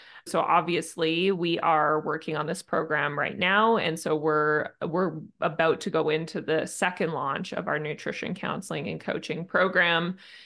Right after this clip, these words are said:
Um, so if this is a program that you are interested in, uh, make sure to join the wait list. I've posted, we've posted the link for that, uh, below this video description. Um,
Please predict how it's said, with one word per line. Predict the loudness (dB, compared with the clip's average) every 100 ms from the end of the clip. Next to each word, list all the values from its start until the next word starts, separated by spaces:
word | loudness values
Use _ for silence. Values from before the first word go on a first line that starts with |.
| -20 -20 -2
Um, | 2 4 2 0
so | 0 2 4
if | 2 4
this | 4 4
is | 0
a | 2
program | 0 0 0
that | -4
you | -2 2
are | 2 2
interested | 0 -4 -4 -2 0 2
in, | 4 4 2 2 0 0
uh, | 0
make | 0 -2
sure | 0 0
to | 0
join | 0 -2 -2 -4 -4
the | -4
wait | -4 -2
list. | -2 -2 -4 -4
I've | -2 -2 -8
posted, | -2 -2 0 2 2 2 -2
we've | -4
posted | -2 -4 -4 -4
the | -4
link | -4 -6
for | -10 -8 -4 0 0 -2 -6
that, | -2 0 2 0 -4 -10 -4
uh, | -2
below | 0 0 0 0
this | -2 -4
video | -6 -4 -2 -4
description. | -6 -6 -2 -2 0 2 2 0 -2 -6 -20 -20 -20 _ _ -4
Um, | 2 4 4 2